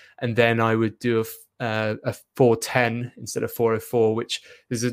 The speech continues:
there's a small difference. Search engines kind of treat them the same, but four oh four is obviously page not found. So you've asked this U R L, it doesn't exist. Four ten is the server saying this page is gone, as in it's been intentionally removed. We know, chill, don't bother coming back. It's not coming back.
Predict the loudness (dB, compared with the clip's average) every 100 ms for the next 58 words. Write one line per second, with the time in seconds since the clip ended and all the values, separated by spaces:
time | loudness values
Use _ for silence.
0 | -2 -2 0 -2 4 4 6 4 4 -2
1 | 4 4 4 0 -2 -6 -2 0 2 0
2 | -2 -2 -2 -4 0 0 0 -2 -4 4
3 | 6 6 4 2 2 0 -2 -8 0 0
4 | 0 -6 -4 -2 -2 -4 -6 -18 -20 _
5 | -2 0 0 -2 0 2 2 0 -6 -2
6 | 0 -2 -6 -10 -4 2 2 2 -12 _
7 | _ 0 4 4 4 2 2 0 -4 -6
8 | -6 2 2 2 -2 -2 0 0 -4 -6
9 | -2 -2 -2 -8 0 0 0 -8 _ -8
10 | -4 -2 -4 -6 -2 -2 -2 -4 -4 -4
11 | -6 -6 -4 -4 -2 -2 0 -2 -4 -4
12 | 0 2 4 2 0 -8 _ 2 6 6
13 | 6 2 2 0 0 -2 -8 -4 -4 -4
14 | -10 -14 -12 -12 -10 -12